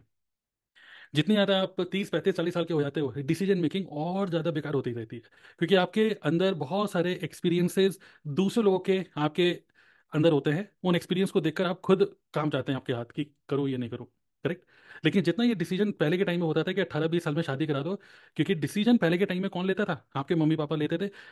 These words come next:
और, "भाई, शादी करा दो बस," और फिर कहीं ना कहीं वो शादी चलती भी थी। लेकिन आज के टाइम में डर, फियर और करियर, ठीक है, एक तो हो गई शादी, ठीक है। अब मैं कोई यहाँ पे शादी का काउंसलर तो नहीं, मैं, मैं, मैं <laughs> नेटवर्क करूँ, लेकिन मैं डिसीजन मेकिंग की बात कर रहा हूँ। दूसरी चीज़ है करियर।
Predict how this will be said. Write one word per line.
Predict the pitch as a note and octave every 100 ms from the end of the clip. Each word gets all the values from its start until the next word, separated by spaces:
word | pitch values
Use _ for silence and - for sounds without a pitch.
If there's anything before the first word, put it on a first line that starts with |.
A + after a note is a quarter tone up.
| -
और, | C#3+ D#3+ D#3 D3 _ _ _ _
"भाई, | D3+ F#3+
शादी | D#3 E3
करा | C#3+
दो | B2
बस," | A#2 -
और | C#3
फिर | F3 D#3+
कहीं | - D3+
ना | E3+
कहीं | F#3
वो |
शादी | F3+ D3 E3
चलती | C#3 D3
भी | C#3
थी। | B2
लेकिन | A2+ _ _ - D#3+
आज | E3
के | G#3
टाइम | F#3+ G3+
में | E3
डर, | E3 E3 - _ _ _ -
फियर | F3+ F3 E3+ - - - -
और | D3+ D3+ D3+ - -
करियर, | D#3+ E3+ E3+
ठीक | D3+ _ - G#3
है, |
एक | G#3+
तो | G#3+
हो |
गई | G#3
शादी, | F#3 C3+ A2+
ठीक | _ - D#3
है। | - _ - -
अब | D3+
मैं | F3+
कोई | F3+
यहाँ | E3+
पे | E3+
शादी | D3+ D#3
का | E3+
काउंसलर | D3 E3+ D3+
तो | D3
नहीं, | D3+
मैं, | C#3+
मैं, | C#3
मैं | C#3 C#3+
<laughs> | D#3 G#3+
नेटवर्क | D3+ C#3 D3
करूँ, | D3+ E3 - - -
लेकिन | C#3+ F3
मैं | E3 F3 E3
डिसीजन | C#3 E3+ D#3
मेकिंग | D3 D3+
की |
बात | C3+
कर | -
रहा | B2+
हूँ। | - - -
दूसरी | E3 B3 B3+
चीज़ | A#3+
है | B3
करियर। | D#3+ D#3+ E3+